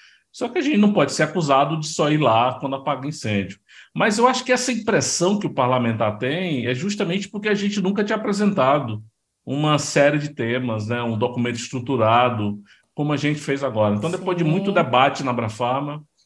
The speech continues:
Speaker 1: a gente decidiu apresentar a agenda legislativa. Isso tem um lado positivo e negativo, né? O positivo, você realmente apresenta para os parlamentares um cardápio de coisas e uma série de posições, e aí você não vai ser mais in-,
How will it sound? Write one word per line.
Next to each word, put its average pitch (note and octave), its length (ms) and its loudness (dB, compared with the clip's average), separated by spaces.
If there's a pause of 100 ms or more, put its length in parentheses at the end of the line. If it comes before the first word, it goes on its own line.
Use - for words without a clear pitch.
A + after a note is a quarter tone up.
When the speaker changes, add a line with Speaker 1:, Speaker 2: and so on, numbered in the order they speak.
(360)
Speaker 1:
a A#2 80 -4
gente B2+ 260 -6
decidiu C#3+ 440 0
apresentar B2 460 0
a A#2 80 4
agenda A2+ 520 0
legislativa. A2 960 -4 (440)
Isso D#3 260 0
tem E3 200 0
um D#3+ 60 0
lado D3+ 260 4
positivo D3 460 -2
e - 20 -6
negativo, D#3 560 -4
né? A2 140 -2
O A2 100 -6
positivo, A2+ 720 -2
você A#2+ 560 0
realmente B2+ 500 2
apresenta B2+ 420 -4
para C3 180 0
os C3+ 100 -6
parlamentares D#3 680 -2
um D4 320 -8
cardápio C3+ 460 0
de A#2+ 80 -8
coisas A2+ 560 0 (320)
e A#2 80 -4
uma B2+ 160 0
série C3 340 2
de C3 80 -6
posições, C3+ 540 -4
e G2 60 -2
aí G#2 200 -2
você B2 200 -6
não C3 160 -4
vai C3+ 140 2
ser C#3 200 -2
mais C#3+ 240 -2
in-, D3+ 160 -4